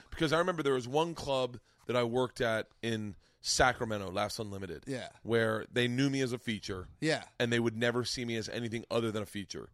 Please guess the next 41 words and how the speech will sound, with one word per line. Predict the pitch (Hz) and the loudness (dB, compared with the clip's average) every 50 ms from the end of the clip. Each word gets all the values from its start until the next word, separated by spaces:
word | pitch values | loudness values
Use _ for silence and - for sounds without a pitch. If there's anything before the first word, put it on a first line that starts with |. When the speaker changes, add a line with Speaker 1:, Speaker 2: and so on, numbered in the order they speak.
| - _ | -16 _
Speaker 2:
Yeah. | - 139 127 113 85 - | -6 -6 -6 -6 -6 -2
Speaker 1:
Even | - 175 185 180 190 180 | 0 2 2 2 2 2
when | 175 170 | 2 4
I | 165 156 139 | 4 4 4
headlined, | 123 120 139 143 139 127 123 113 107 104 107 98 98 - - - _ _ _ _ | 2 2 2 2 2 2 0 -2 -2 -2 -6 -6 -8 -10 -12 -14 _ _ _ _
they'd | - 101 101 127 123 120 110 | -14 -2 2 2 2 2 0
say | - - - - 139 135 | -4 -4 0 2 2 2
stuff | 127 - - 135 120 - - | 2 2 0 0 0 0 -2
to | - 127 117 | -4 -2 -2
me | 117 113 | 0 0
like, | 110 110 110 107 104 - - - - - _ _ _ _ _ | 2 2 2 2 0 -2 -8 -16 -18 -20 _ _ _ _ _
they'd | - 139 131 | 0 0 4
say | - 190 165 | 4 2 2
stuff | - - 165 151 | 4 0 0 2
they'd | 143 127 120 | 2 0 0
never | 120 127 135 131 123 127 | -2 -2 -2 0 0 -2
say | - 127 123 | 0 0 0
to | 117 113 | 0 0
a | 104 | 0
headliner. | 104 107 92 92 90 73 58 - - _ _ _ _ _ _ _ _ _ _ _ | -2 -2 -4 -4 -10 -10 -14 -16 -20 _ _ _ _ _ _ _ _ _ _ _
Speaker 2:
Yeah. | 120 113 101 | -8 -2 -2
Speaker 1:
And | 123 127 | 0 0
they | 131 | 0
just | 123 120 127 - | 0 -2 -6 0
say | - 151 139 | 2 2 2
really | 127 120 123 139 165 170 165 156 147 | 2 -2 0 4 4 4 4 4 0
shitty | - - - - 156 139 135 131 | 0 -2 -2 -2 0 0 -2 -4
things. | - - 135 127 113 104 101 123 | -2 -2 -2 -2 -2 -4 -4 -4
Not | 151 190 - - | -4 -4 -2 -4
the | 196 - - | -4 -2 0
owner, | 131 131 135 131 123 117 104 - - - - - - | 2 2 2 2 0 -2 -4 -6 -12 -20 -20 -10 -6
oddly | - 113 110 98 107 104 | -4 -4 -4 -4 -4 -4
enough, | 104 104 101 104 - - | -2 -2 -4 -6 -2 0
but, | 120 120 101 | 0 2 2
like, | 117 113 107 - | 2 0 0 0
one | 117 123 127 | -2 -2 0
of | |
the | 123 120 | 0 0
managers | 131 131 127 123 107 117 107 101 | 0 0 0 -2 -6 -6 -8 -6
just, | - 131 117 - - - _ _ _ - - _ _ _ _ - 82 98 | -6 -8 -8 -8 -12 -20 _ _ _ -20 -20 _ _ _ _ -16 -16 -10
just, | 127 135 147 - - | -6 -6 -6 -6 -8